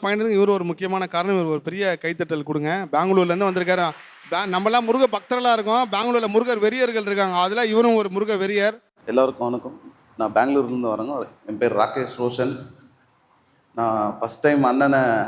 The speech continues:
Speaker 2: திருவண்ணாமலை கோயில்ல பார்க்கும்போது, அண்ணன் தரிசனம் முடிச்சுட்டு வராருங்க. நான் என்னோட ஃபேமிலியோட நான் போயிருந்திருக்கேன் தரிசனத்துக்கு. அப்போ நான் அண்ணனை பார்த்தேன். சரி, நம்ம ஃபஸ்ட்டு கடவுளை பார்க்கலான்னு நான் உள்ள போயிட்டேங்க. உள்ள போயிட்டு திரும்ப நான் அண்ணனை வந்து ஒரு பத்து நிமிஷம் தேடினேங்க.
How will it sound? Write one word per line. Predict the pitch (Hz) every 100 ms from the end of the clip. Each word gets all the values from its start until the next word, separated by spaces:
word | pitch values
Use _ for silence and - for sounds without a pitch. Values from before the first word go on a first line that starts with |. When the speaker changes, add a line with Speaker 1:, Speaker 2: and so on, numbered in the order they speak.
| 117 - - _
Speaker 2:
திருவண்ணாமலை | - 131 139 127 120 120
கோயில்ல | 123 127 120
பார்க்கும்போது, | 113 120 123 117 117 123 98 - - _ _ _ _
அண்ணன் | - 120 135 131 123 107
தரிசனம் | 117 - 147 131 123
முடிச்சுட்டு | -
வராருங்க. | 127 120 131 131 131
நான் | 117
என்னோட | 110 107 110 107 107
ஃபேமிலியோட | 123 139 135 135 131
நான் | 127 113 120
போயிருந்திருக்கேன் | 120 123 113 113 107
தரிசனத்துக்கு. | 107 - 123 - 127
அப்போ | 107 104 120
நான் | 117 107
அண்ணனை | 135 156
பார்த்தேன். | 147 123 139 127 151 - - _ _ _
சரி, | - 131 135
நம்ம | 131 120
ஃபஸ்ட்டு | 123 127 139
கடவுளை | 135 135 143 131
பார்க்கலான்னு | 123 120 123 123
நான் | 127 107
உள்ள | 113 127
போயிட்டேங்க. | 120 110 104 87 135 _ _ _ _ _ _ _ -
உள்ள | 139 156
போயிட்டு | 156 139 139
திரும்ப | 139 143 151
நான் | 143 127
அண்ணனை | 113 120 143 139
வந்து | 127 131
ஒரு | 127 -
பத்து | 123 135
நிமிஷம் | 139 139 139
தேடினேங்க. | 139 139 110